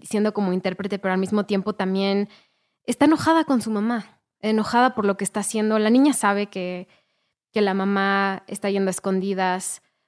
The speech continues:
por un tiempo con Baines. La niña, la niña está en todo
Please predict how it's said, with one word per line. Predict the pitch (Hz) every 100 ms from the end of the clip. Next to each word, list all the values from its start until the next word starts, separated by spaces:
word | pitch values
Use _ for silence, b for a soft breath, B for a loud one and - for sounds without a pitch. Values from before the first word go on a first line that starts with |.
| _
por | 208 190
un | 190
tiempo | 196 190 190 185
con | 185 185
Baines. | 196 202 196 196 - - _ _ -
La | 214
niña, | 240 262 285 -
la | 247 226
niña | 247 262
está | 247
en | 226 208
todo | 226 214 185 208